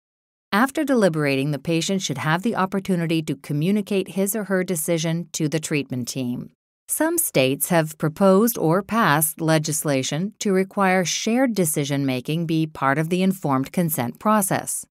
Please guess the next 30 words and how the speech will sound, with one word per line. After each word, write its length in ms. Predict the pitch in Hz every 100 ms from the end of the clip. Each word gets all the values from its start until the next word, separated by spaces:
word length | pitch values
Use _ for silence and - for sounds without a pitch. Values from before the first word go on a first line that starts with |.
| _ _ _ _ _ _
Shared 380 | - - 180 202
decision-making 840 | 214 - 185 165 156 143 135 151 165
is 200 | 202 185
an 120 | 202
informed 640 | 196 196 - 262 214 190
discussion 680 | - 160 - 175 175 151 120
between 400 | 117 151 202 220
providers 680 | 233 220 180 175 165 127 - -
and 220 | 151 170
a 20 |
patient 540 | 185 247 240 139 147 - _ -
to 80 | 220
help 180 | 285 -
the 100 | 349
patient 440 | 226 214 196 170
decide 440 | 160 156 214 240
among 360 | 190 170 160 160
multiple 580 | 156 175 233 190 139 131
acceptable 640 | 151 - - 190 175 139 139
healthcare 480 | 151 156 156 135 123
choices. 600 | 151 123 - - - - _ _ _ _ _ -
The 80 |
discussion 720 | 196 196 - 208 196 156 131 -
incorporates, 720 | 175 165 - 196 180 165 160
incorporates 580 | - 196 190 170 151 -
the 100 | 143
patient's 520 | 165 147 147 143 131
priorities 920 | - 151 143 131 127 131 180 220 -
and 240 | - 120 135
values. 680 | 175 226 220 123 - -